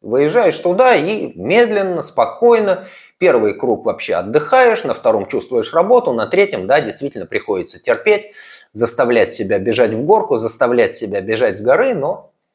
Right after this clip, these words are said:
хоть как-то это моделирует ситуацию предстоящей гонки. Примерно так же делается и всё остальное, да.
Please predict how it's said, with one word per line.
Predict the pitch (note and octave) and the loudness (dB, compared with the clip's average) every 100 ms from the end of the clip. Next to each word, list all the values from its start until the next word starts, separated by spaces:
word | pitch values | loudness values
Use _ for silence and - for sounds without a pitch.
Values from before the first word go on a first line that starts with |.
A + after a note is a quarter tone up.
| _ _ | _ _
хоть | - D3+ D3+ | -2 0 0
как-то | - F3 G3+ - C3+ | 0 0 0 0 0
это | B2+ D3 D#3+ | 0 -2 -4
моделирует | A#2+ C3+ B2+ A#2+ A#2+ C#3 C3 A#2+ | -4 -2 0 2 2 4 2 0
ситуацию | - G2+ A2+ A#2 - G2+ | -4 0 0 0 -4 -6
предстоящей | - F2+ - F2+ G2 F#2 - | -6 -10 -8 -4 -4 -4 -8
гонки. | F2 D2+ D2 - _ _ _ _ _ _ - _ _ _ _ _ _ _ _ | -8 -8 -12 -16 _ _ _ _ _ _ -20 _ _ _ _ _ _ _ _
Примерно | C3+ C#3 C#3 A#2+ G#2+ | 0 2 4 2 0
так | G#2 A3 A#3 | 0 0 0
же | G3 | 0
делается | C#3+ A#2 D#3+ A2 F#2 - | 0 0 0 0 -4 -10
и | C#2+ D2 | -16 -14
всё | - C3 | -2 -2
остальное, | - G2 E2+ C#2+ B1 A#1+ _ - | -2 -6 -8 -12 -14 -16 _ -4
да. | D3+ G3+ F#3+ - | -2 0 0 -4